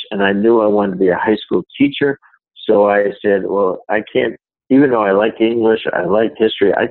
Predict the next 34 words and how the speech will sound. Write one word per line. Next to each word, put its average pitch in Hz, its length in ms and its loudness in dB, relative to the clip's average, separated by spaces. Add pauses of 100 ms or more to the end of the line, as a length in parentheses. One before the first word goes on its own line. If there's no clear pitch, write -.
can't 90 180 -4 (100)
teach 98 180 -2 (120)
that - 140 -4 (160)
stuff. 85 200 0 (420)
I'd 104 240 0
be 87 120 0 (100)
bored 90 300 2
to 65 80 -2
death." - 300 -2 (460)
So, - 280 0 (300)
you 110 120 2
know, 107 200 2
my 101 180 -2
mom 107 380 -2
was 107 200 0
a 104 100 2
history 101 600 -2
teacher 101 440 -2
and 95 100 -6
stuff. 98 200 0 (340)
So 117 80 0
I, 147 320 2
I, 147 40 0 (180)
I, 127 200 -2 (720)
I 170 100 0
just 143 240 -8
wanted 98 220 -4
to 95 80 -4
be 95 400 0
in 92 180 0
the 87 160 0 (400)
gym. 120 340 0
So 113 140 0
I 131 140 2